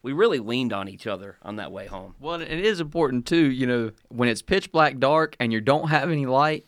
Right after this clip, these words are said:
Speaker 2: and you're seeing a headlamp up in the distance, 'cause I wanna, I wanna verify that Private Ryan and I weren't leaving our group behind. It's not like we were just, you know, like,
Speaker 1: Oh.
Speaker 2: miles up the road in the woods, but
Speaker 1: No.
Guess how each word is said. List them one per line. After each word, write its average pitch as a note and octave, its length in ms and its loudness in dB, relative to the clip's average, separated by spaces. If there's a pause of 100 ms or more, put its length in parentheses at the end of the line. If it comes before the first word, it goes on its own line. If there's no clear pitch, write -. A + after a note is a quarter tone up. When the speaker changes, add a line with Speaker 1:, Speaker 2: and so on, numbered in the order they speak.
Speaker 2:
and G#2+ 140 -4
you're A2 120 -2
seeing D3 320 0
a A#2 60 0
headlamp C#3+ 400 2
up D3 120 -2
in C3+ 80 -2
the C3 60 -8
distance, D3 480 -6 (360)
'cause C#3+ 180 2 (380)
I C3 60 4
wanna, A3 220 6
I - 120 4
wanna F3+ 320 8
verify B2+ 680 4 (240)
that - 100 -2
Private G3 320 4
Ryan E3 300 4
and C3+ 100 2
I C3 140 4
weren't D#3+ 280 2
leaving D#3 360 4
our A#2+ 100 4
group B2+ 300 2
behind. A2 500 0
It's G#2+ 140 -2
not D3 200 4
like C#3+ 200 4
we D3+ 160 4
were D3 100 4
just, C3 300 0
you - 20 -2
know, B2 140 2
like, A#2 160 4
Speaker 1:
Oh. A#2+ 40 2
Speaker 2:
miles C#3 400 6
up C#3 120 4
the B2+ 80 4
road C3+ 320 6
in A2+ 80 4
the G#2+ 100 2
woods, B2+ 400 4
but B2+ 400 2
Speaker 1:
No. A2+ 140 -16